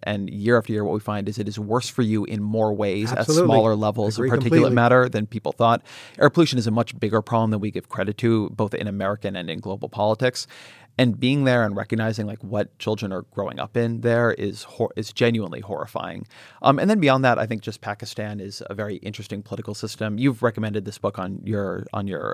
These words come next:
Speaker 1: um, blog, but I'll recommend it too. Anatol Lieven's, um, Pakistan, A Hard Country is just a really wonderful book. And then there's a book of short stories called In Other Rooms, Other Wonders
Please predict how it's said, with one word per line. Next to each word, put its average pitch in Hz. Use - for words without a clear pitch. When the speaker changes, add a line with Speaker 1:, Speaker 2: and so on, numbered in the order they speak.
Speaker 1:
um, 87
blog, 107
but 104
I'll 101
recommend 101
it 104
too. 113
Anatol 131
Lieven's, 107
um, 98
Pakistan, 107
A -
Hard 98
Country 104
is 101
just 107
a 101
really 107
wonderful 101
book. 110
And 120
then 131
there's 127
a 117
book 107
of 104
short 104
stories 107
called 101
In 107
Other 104
Rooms, 104
Other 101
Wonders 107